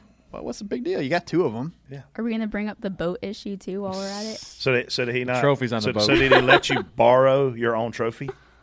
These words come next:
Speaker 1: I mean, I feel, I, I feel like it'd been a cool gesture to
Speaker 2: So
Speaker 1: get
Speaker 2: he didn't
Speaker 1: a
Speaker 2: let you borrow it?
Speaker 1: No, he wouldn't even let me borrow it.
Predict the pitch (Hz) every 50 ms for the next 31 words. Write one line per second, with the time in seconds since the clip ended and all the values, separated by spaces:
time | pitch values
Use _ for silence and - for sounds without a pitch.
0 | _ _ _ _ _ _ _ _ _ _ _ _ _ _ _ _ _ _ - -
1 | - 120 127 131 123 117 127 143 - - 220 165 135 113 92 - _ _ _ -
2 | 78 - - - 113 - - 151 147 131 117 104 - 110 107 101 90 98 98 90
3 | - - - 101 101 92 92 90 98 - - - 120 117 127 - _ _ _ _
4 | _ _ _ _ _ _ _ _ - - 107 113 147 156 151 139 143 143 - 123
5 | 113 120 110 101 85 80 82 _ _ _ _ _ _ _ _ - - 170 165 123
6 | 113 123 131 135 139 139 143 139 127 117 107 123 135 180 151 104 90 85 - 208
7 | - - - 214 - - - -